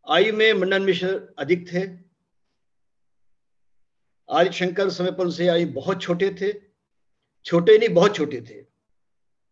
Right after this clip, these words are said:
लेकिन उनको गुरु की प्रेरणा थी कि पूरे भारत को एक सूत्र में बांधना है।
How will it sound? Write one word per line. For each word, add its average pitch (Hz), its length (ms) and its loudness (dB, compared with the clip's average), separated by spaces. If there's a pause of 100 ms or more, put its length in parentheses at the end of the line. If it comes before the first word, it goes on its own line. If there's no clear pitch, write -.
(840)
लेकिन 175 560 0 (1400)
उनको 185 360 4
गुरु 190 240 2
की 220 120 -4
प्रेरणा 185 380 0
थी 214 160 -4
कि 202 120 -8
पूरे 185 280 4
भारत 170 380 -2
को 190 80 0
एक 202 280 4
सूत्र 190 340 -4
में 180 120 -2
बांधना 156 300 0
है। 120 200 -6